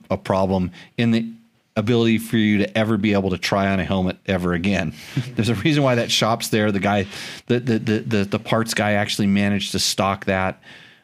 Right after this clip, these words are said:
Um, just kind of a personal take. I don't mind buying stuff on the internet and stuff if you know what you're buying, but if you're gonna go try some stuff on, um, in a shop, buy from that shop. There's a reason why they're there, and they're, they're doing you a service by, uh, doing that, and that's,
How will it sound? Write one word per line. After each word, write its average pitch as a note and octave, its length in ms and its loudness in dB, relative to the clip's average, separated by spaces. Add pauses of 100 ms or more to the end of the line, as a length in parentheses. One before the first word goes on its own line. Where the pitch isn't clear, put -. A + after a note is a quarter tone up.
(140)
Um, E2+ 460 0
just B2+ 280 -2
kind A#2+ 180 0
of G2 60 -2
a F#2 120 0
personal G#2+ 360 -4
take. E2+ 160 -2
I G#2+ 120 2
don't D3+ 120 0
mind C3+ 200 0
buying A2+ 260 0
stuff A2+ 240 -2
on G#2 100 0
the G#2 100 2
internet F#2+ 280 0
and F2+ 120 -6
stuff F#2+ 260 -4
if F#2+ 80 -4
you F#2 80 0
know F#2 100 0
what F2+ 100 0
you're F#2 100 0
buying, F2 320 0
but E2+ 100 0
if E2+ 80 -4
you're G2+ 120 0
gonna A2+ 160 0
go G2+ 160 0
try G2 320 -2
some F#2+ 200 -2
stuff F2+ 320 -2
on, F2 360 0 (1000)
um, E2 400 -2 (320)
in G#2+ 120 0
a F#2 60 2
shop, F2+ 480 0
buy G2 340 0
from G2 220 -2
that F2+ 200 -2
shop. E2+ 360 -2
There's F2 200 -2
a F#2 60 0
reason G2 240 0
why F#2 160 2
they're F2+ 140 0
there, E2+ 260 0
and E2 220 -2
they're, E2+ 200 -2 (100)
they're F#2+ 140 -2
doing G2 320 0
you F2+ 80 0
a F2 40 -2
service F2 400 -2
by, D#2+ 320 -2
uh, D#2 260 -2
doing F#2 220 0
that, D2+ 240 -4
and E2+ 140 -2
that's, - 400 -2